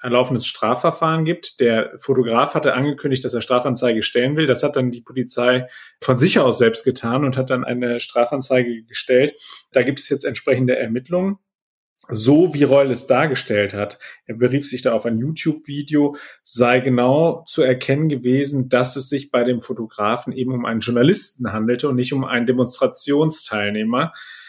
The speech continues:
Und das macht die Sache so wahnsinnig spannend, weil dieser Vorwurf,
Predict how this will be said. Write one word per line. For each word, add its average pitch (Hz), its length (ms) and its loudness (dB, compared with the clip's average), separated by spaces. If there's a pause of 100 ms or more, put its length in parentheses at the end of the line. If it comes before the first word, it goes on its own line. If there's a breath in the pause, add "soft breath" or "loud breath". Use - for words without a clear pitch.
(220 loud breath)
Und 123 220 0
das 143 220 2
macht 156 200 -4
die 160 60 -2
Sache 135 320 2
so 123 200 -4
wahnsinnig 123 440 0
spannend, 110 460 -2
weil 101 260 -2
dieser 120 280 0
Vorwurf, 156 720 0